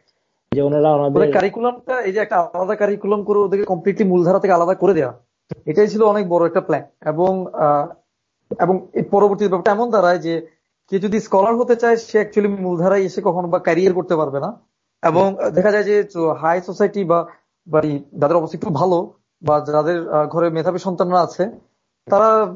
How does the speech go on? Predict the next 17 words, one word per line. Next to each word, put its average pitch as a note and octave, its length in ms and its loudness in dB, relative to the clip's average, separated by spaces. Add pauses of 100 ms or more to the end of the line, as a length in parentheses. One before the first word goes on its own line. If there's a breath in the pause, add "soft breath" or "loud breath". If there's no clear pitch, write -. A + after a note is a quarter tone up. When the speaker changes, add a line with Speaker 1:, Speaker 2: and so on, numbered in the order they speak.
(120)
Speaker 2:
চায় F3+ 220 2
যে F#3+ 80 -2
তাদের E3+ 360 -2
সন্তানরা E3+ 380 -2
ডাক্তার D#3+ 240 0
হোক, D#3+ 200 0
ইঞ্জিনিয়ার D#3+ 300 -2
হোক, D#3+ 100 0
কারণ D#3 140 0
ওখানে D3+ 200 -4
টাকা D#3 180 2
পয়সা D#3 240 -2
ভালো, C3+ 500 -8 (460)
ক্যারিয়ারটা D#3 460 2
একটু D3 120 -6
সেফ। D3+ 300 0 (480)
এবং E3 320 2